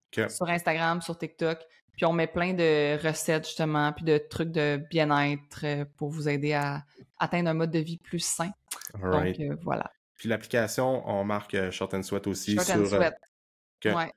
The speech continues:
Speaker 2: Elle est sur App Store, elle est sur Google Play, puis on a un essai gratuit. Euh, dans le fond, vous pouvez avoir un compte freemium pendant autant de mois que vous voulez, puis l'essayer, puis voir si vous aimez ça.
Speaker 1: Ah, nice.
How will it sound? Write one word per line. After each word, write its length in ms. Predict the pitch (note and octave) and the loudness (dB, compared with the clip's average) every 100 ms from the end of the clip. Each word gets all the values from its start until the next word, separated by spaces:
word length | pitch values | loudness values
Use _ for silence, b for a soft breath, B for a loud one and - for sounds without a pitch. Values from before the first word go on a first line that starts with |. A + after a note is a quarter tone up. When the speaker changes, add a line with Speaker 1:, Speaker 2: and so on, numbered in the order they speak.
| _ | _
Speaker 2:
Elle 100 | - | -8
est 20 | E3+ | -6
sur 160 | F#3 | 0
App 140 | F3+ E3+ | -2 -2
Store, 260 | - F3+ F3 | -2 0 0
elle 40 | |
est 20 | |
sur 160 | E3+ E3 | -2 -6
Google 360 | E3 E3 E3 D#3+ | -6 -2 -2 -2
Play, 180 | F#3 G3 | 0 2
puis 120 | G#3 | 2
on 120 | E3 | 2
a 40 | |
un 120 | D3+ D3+ | 2 0
essai 240 | D#3 D#3 | -4 -4
gratuit. 680 | D#3 D#3+ D3+ - E3+ E3 D#3 | -4 -4 -6 -10 -8 -6 -4
Euh, 100 | D3 | -2
dans 80 | D3 | -2
le 60 | |
fond, 80 | F3+ | -4
vous 220 | F3+ - | -8 -12
pouvez 140 | D#3+ F3+ | 0 2
avoir 160 | F#3 | 4
un 60 | E3 | 0
compte 280 | - F3 F3 | -2 -6 -6
freemium 640 | - F3 E3 D#3+ E3 E3+ | -8 -6 -2 -2 -2 -2
pendant 440 | D#3+ D3 D3 C#3+ D#3 B B - | -2 0 0 -2 -6 B B -16
autant 260 | E3+ E3+ | -2 0
de 60 | D#3 | 0
mois 200 | D#3+ E3 | -2 -4
que 80 | E3 | -6
vous 120 | D3+ | -10
voulez, 340 | D3+ D3 C#3+ | -8 -6 -6
puis 120 | - C#3+ | -6 -2
l'essayer, 580 | C#3+ C#3+ D3 C#3+ C#3+ C#3+ | -2 0 0 0 -2 -4
puis 100 | E3 | -2
voir 240 | D#3+ C#3 | -2 -2
si 100 | - | -2
vous 80 | D3+ | -4
aimez 180 | C#3 A#2 | -2 -2
ça. 160 | - - _ _ _ _ | -6 -12 _ _ _ _
Speaker 1:
Ah, 260 | - C3+ E2 F2+ | -2 -2 -2 -4
nice. 420 | F2 F2 - | -6 -8 -12